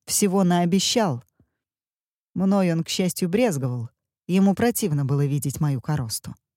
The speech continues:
А думаете, от чего у меня псориаз? Я родился с ним.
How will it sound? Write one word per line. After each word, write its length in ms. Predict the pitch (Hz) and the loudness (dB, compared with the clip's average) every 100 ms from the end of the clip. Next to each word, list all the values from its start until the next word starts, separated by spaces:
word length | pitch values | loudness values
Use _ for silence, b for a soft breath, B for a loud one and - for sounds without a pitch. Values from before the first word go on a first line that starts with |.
| _ _ _ _ _ _ _ | _ _ _ _ _ _ _
А 100 | 196 | 0
думаете, 560 | 214 247 254 247 - 247 | 2 4 4 4 4 2
от 80 | - | 2
чего 360 | - 285 285 | -2 2 2
у 60 | 151 | 2
меня 320 | 143 156 139 | 0 0 -2
псориаз? 760 | - - 170 190 139 - - - _ _ _ _ | 0 0 0 0 -2 -6 -10 -14 _ _ _ _
Я 160 | 202 233 | 2 2
родился 460 | 285 294 330 - | 2 2 0 -2
с 140 | 160 - | -4 -6
ним. 220 | 147 139 | -6 -8